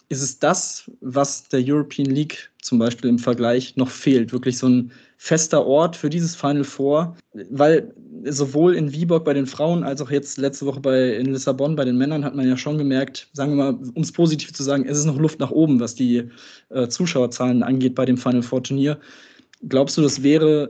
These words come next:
clever, auch da auf einen festen Standort zu gehen? Und wo würdest du den strategisch irgendwie verorten?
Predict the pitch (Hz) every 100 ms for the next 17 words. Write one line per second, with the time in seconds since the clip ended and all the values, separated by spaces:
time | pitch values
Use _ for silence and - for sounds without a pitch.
0 | - - 135 151 165 160 170 135 - -
1 | 131 147 160 160 165 123 131 131 147 -
2 | - 139 135 131 127 123 127 143 165 123
3 | 131 127 - - _ - 127 135 139 156
4 | 151 147 143 143 131 139 143 139 - 131
5 | - 139 135 131 127 127 123 113 135 110
6 | 101